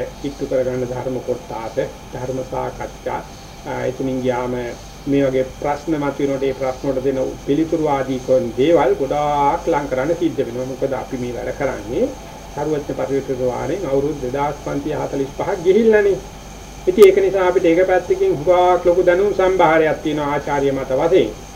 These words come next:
දෙක තමයි අපි ගත කරන්නේ ඒ හුඟක් පහුවෙලා නිසා අපේ වැඩපිළිවෙල හුඟක් වෙලාවට, අ, මේ ඤෙය්‍ය පුද්ගලයන්ට ගැලපෙන, අර උත්කෘෂ්ඨ දැනුම ඇති පුද්ගලයන්ට ගැලපෙන ක්‍රම නෙවෙයි.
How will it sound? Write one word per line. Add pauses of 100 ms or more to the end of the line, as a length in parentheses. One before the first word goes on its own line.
(240)
දෙක (100)
තමයි (1160)
අපි
ගත
කරන්නේ (360)
ඒ
හුඟක්
පහුවෙලා
නිසා (120)
අපේ (240)
වැඩපිළිවෙල
හුඟක්
වෙලාවට,
අ, (300)
මේ (100)
ඤෙය්‍ය
පුද්ගලයන්ට
ගැලපෙන, (300)
අර
උත්කෘෂ්ඨ
දැනුම
ඇති
පුද්ගලයන්ට
ගැලපෙන
ක්‍රම
නෙවෙයි.